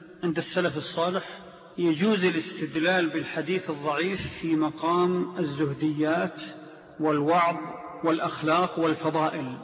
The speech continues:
لا على أنه حديث مجزوم به، لكن لأنه من باب الحكمة الصائبة، يعني إذا لم يكن حديث فهو حكمة صائبة. ولذلك الحديث الضعيف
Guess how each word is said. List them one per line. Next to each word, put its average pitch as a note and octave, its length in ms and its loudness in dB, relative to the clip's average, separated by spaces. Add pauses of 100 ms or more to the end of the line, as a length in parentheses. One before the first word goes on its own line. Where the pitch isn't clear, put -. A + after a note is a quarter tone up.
(380)
لا F#3 160 6
على A3 320 6
أنه G#3 240 6
حديث F#3+ 400 2
مجزوم D#3+ 600 4
به، D#3 140 2 (480)
لكن E3+ 360 0
لأنه F#3 540 0
من F3+ 180 4
باب F#3 240 4
الحكمة F#3+ 420 0
الصائبة، D3+ 560 -6 (480)
يعني E3 220 0
إذا G#3 300 2
لم G#3 160 2
يكن G3+ 240 0
حديث G3+ 440 -2
فهو E3 340 -2
حكمة G3+ 500 -4
صائبة. C#3+ 480 -4
ولذلك F#3 640 2
الحديث F3 380 -4
الضعيف E3 460 -4